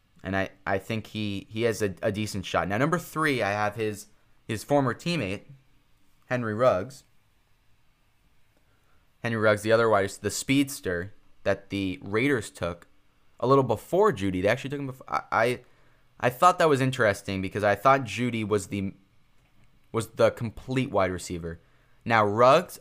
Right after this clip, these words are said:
obviously, compared to Tyreek Hill with his speed, Ruggs could, he could battle for the number one, he could be the number one wide receiver on the depth chart for the Raiders.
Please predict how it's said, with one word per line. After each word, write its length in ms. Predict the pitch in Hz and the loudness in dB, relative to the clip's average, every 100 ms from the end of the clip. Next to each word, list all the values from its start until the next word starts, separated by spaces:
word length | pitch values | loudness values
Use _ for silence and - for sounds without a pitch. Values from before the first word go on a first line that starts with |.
| _ | _
obviously, 720 | - 104 107 - 104 101 101 - - | 0 2 0 -4 -6 -6 -8 -14 -12
compared 460 | 95 90 92 90 - | -8 -2 -2 -2 -6
to 320 | 90 90 87 | -6 -6 -6
Tyreek 360 | - 90 87 | -2 -2 -2
Hill 320 | - 87 85 87 | -4 -4 -4 -6
with 140 | 87 | -8
his 120 | 90 82 | -8 -8
speed, 560 | - - 95 85 82 _ _ _ _ _ _ _ _ _ _ _ _ _ _ _ _ _ _ _ _ _ _ _ - | -8 -4 -4 -4 -10 _ _ _ _ _ _ _ _ _ _ _ _ _ _ _ _ _ _ _ _ _ _ _ 2
Ruggs 360 | 139 214 208 | 4 4 0
could, 440 | - 226 214 196 190 _ | -4 2 4 2 -4 _
he 200 | _ 240 | _ -10
could 420 | 247 - 269 240 185 | -8 -2 0 0 0
battle 480 | 214 220 180 175 - _ _ _ - - _ - | 2 2 0 -4 -12 _ _ _ -20 -20 _ -20
for 160 | - 151 | -6 -2
the 80 | 147 | 0
number 240 | 147 151 | 0 2
one, 180 | 147 143 | 0 -2
he 140 | 147 | -4
could 140 | 143 175 | -4 -2
be 60 | |
the 100 | 165 | 0
number 280 | 151 147 143 | 2 2 2
one 380 | 135 123 117 113 _ | 2 0 -2 -8 _
wide 220 | - 107 104 | 2 4 2
receiver 520 | 101 - 92 90 - | -2 -4 -4 -4 -6
on 100 | 90 | -6
the 60 | 95 | -4
depth 280 | 85 87 - | -4 -6 -8
chart 340 | 73 67 - _ _ _ | -12 -12 -16 _ _ _
for 140 | 98 | -8
the 100 | 87 | -8
Raiders. 500 | 73 65 50 - - | -8 -10 -14 -18 -20